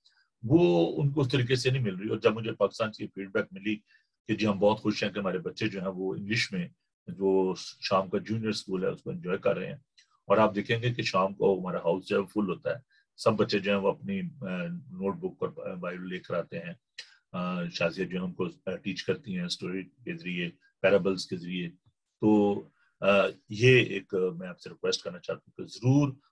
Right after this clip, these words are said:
अपने बच्चों को आप encourage करें कि वो शाम साढ़े सात बजे Friday को, अगरचे पाकिस्तान में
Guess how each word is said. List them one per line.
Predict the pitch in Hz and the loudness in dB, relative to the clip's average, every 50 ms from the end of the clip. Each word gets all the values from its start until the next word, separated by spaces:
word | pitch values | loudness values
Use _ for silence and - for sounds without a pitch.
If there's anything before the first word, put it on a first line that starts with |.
| _ - | _ -6
अपने | - - - - 95 | -6 -6 -6 -6 -6
बच्चों | 87 92 90 - 101 95 | -4 -4 -4 -2 -4 -6
को | 90 - - 92 90 85 | -6 -8 -8 -6 -6 -6
आप | - - 92 87 - 90 | -4 -6 -6 -8 -8 -12
encourage | 90 - - - 87 92 87 - | -18 -10 -8 -6 -6 -6 -8 -10
करें | - 90 87 92 | -10 -10 -12 -12
कि | - - - | -12 -14 -14
वो | 85 87 87 | -12 -12 -12
शाम | 85 - 95 87 85 | -12 -10 -10 -10 -10
साढ़े | 85 - - 85 85 | -8 -8 -6 -6 -8
सात | - - 82 82 82 | -8 -6 -8 -8 -8
बजे | 80 87 85 90 120 127 - _ _ _ _ _ _ _ _ | -8 -12 -12 -10 -12 -12 -14 _ _ _ _ _ _ _ _
Friday | - 87 87 87 98 104 | -4 -2 0 2 2 0
को, | 107 - 92 107 - - - _ _ | 0 0 -4 -6 -6 -8 -16 _ _
अगरचे | - 85 98 - - 98 90 | -14 -12 -10 -4 -2 -2 -2
पाकिस्तान | - - 85 82 - - - 95 90 92 | 0 0 -2 -2 -2 -4 -6 -6 -6 -6
में | 92 92 92 87 85 | -6 -6 -6 -6 -6